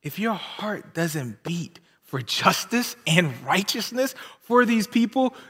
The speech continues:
you have to examine yourself to see if you are genuinely in the faith. And that's not Pastor John talking, that's Bible talking.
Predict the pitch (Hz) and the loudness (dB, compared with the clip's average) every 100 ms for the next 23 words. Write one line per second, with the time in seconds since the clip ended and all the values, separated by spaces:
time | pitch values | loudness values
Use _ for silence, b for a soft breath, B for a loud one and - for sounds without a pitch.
0 | - 226 311 208 190 156 180 156 143 B | 2 10 10 10 6 6 2 0 -2 B
1 | _ _ 131 107 127 165 170 147 131 - | _ _ -18 -4 0 2 0 -2 -4 -4
2 | 120 117 123 - - 143 113 98 131 117 | -6 -6 -10 -10 -6 -6 -6 -8 -6 -6
3 | 98 95 117 117 107 101 101 101 92 _ | -8 -10 -10 -8 -12 -14 -14 -12 -14 _
4 | 90 85 82 _ _ _ _ _ _ _ | -20 -20 _ _ _ _ _ _ _ _
5 | _ _ _ _ _ _ _ _ _ _ | _ _ _ _ _ _ _ _ _ _
6 | _ _ _ _ _ _ _ _ _ 123 | _ _ _ _ _ _ _ _ _ -2
7 | 131 156 170 156 160 143 139 113 135 139 | 0 2 2 2 2 0 -2 -2 -2 -2
8 | 123 110 107 117 104 98 107 95 98 - | -2 -6 -4 -8 -10 -10 -10 -10 -16 -20
9 | 95 _ | -20 _